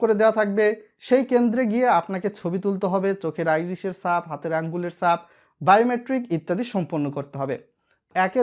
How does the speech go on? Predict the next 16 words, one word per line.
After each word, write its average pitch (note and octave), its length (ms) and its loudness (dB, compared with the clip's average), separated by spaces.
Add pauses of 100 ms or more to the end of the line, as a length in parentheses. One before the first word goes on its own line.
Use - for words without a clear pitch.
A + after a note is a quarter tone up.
জানুয়ারি A#3 360 2
দুই E3 220 -2
হাজার G3 200 0 (220)
আট G3+ 100 4 (120)
বলতে D3+ 260 0 (540)
তার F3 120 6 (220)
আগে G3 200 2
বলতে B3 300 0 (140)
আপনাকে G3+ 380 -4
এখানে G3 220 -6 (140)
বোঝানো F#3+ 360 -2
হচ্ছে G3+ 280 -4
দুই D#3 220 -2
হাজার F3 200 -2 (140)
সাত E3+ 300 4 (300)
বা D#3+ 100 4